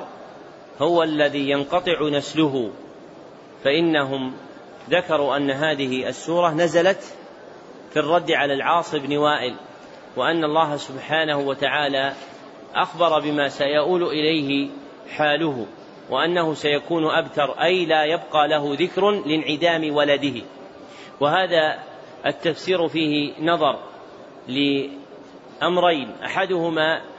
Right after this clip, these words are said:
أن الامتنان بالممدحة على النبي صلى الله عليه وسلم ببقاء ذكره بالخير وذم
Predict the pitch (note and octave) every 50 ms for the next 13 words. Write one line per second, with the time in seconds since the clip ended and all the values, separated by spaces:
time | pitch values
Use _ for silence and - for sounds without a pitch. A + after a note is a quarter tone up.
0 | - - - - D#3 F3 E3+ E3 D#3 D#3 - F3 E3+ D#3+ - E3 E3+ F3+ F#3 F3+
1 | F3 E3 D3+ C#3+ C#3 D#3 D3+ D3+ D#3 D#3 D#3 D3+ F#3 E3 - D3+ D3 - C#3+ B2+
2 | D3+ D#3 D3+ D3+ D#3 D3+ E3 E3+ E3 D#3+ C#3 - D3+ C#3+ C#3+ D3 D3+ D#3 D3+ D3
3 | C3+ C3 D3 D3+ D3 D3 C#3+ C#3+ - D#3+ D#3 D3 D3 C#3 C#3 B2+ B2 A#2+ - -
4 | - - - - - - - - C#3 D#3 D3+ D#3+ D#3 D3+ - E3 E3+ F3 D#3+ C#3
5 | D3+ C#3 C#3 - - - C#3+ E3+ E3 - F#3 F3+ F#3 E3 D#3+ D#3+ D3+ C#3 D3+ D3
6 | C#3 - - D#3+ F3+ G3+ A3 A3+ G#3 - - - - - - - - - - -
7 | - - - - - - - - C3+ D3 D3 C#3+ C#3+ C#3+ C#3 G#2 -